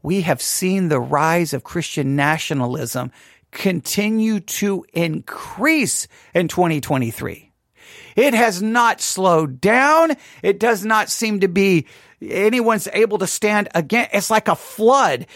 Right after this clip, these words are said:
It's like becoming a tidal wave of this Christian nationalistic, almost calling for a theocracy mindset that is infiltrating the body of Christ at very great numbers,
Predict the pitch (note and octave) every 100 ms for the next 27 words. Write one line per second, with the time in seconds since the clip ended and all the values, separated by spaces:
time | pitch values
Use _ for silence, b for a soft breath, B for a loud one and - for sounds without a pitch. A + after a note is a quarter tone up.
0 | B F#3 A#3 F#3 A3 A3+ A3+ F#3 - -
1 | A3+ D4 B3+ B2+ G#2+ G#2 - b b E3+
2 | F#3+ - - - - D4 C#4+ - G3+ E3+
3 | F3+ G#3+ A3 B3+ - A#3 G3+ G3 A3+ -
4 | - F#3 - B B B F#3 C4 A#3+ -
5 | - A#3+ B3 A3 - F#3+ E3 - F3 F3
6 | A3+ C#4+ A3 F#3+ F#3 E3+ E3 G3 C#4+ D#4+
7 | B3+ F3 C#3 - B B A3 G#3 - C#4
8 | C#4+ C#4 A#3+ - A3 G#3 G#3 F3+ F#3 G#3
9 | F#3 D3 - C4+ D#4 G3 - B B -
10 | G3+ D3 C3 A#3 D4 D#4 A#3 E3 F3 D#3
11 | - D3+ G3+ E4+ C#4 D3 C3+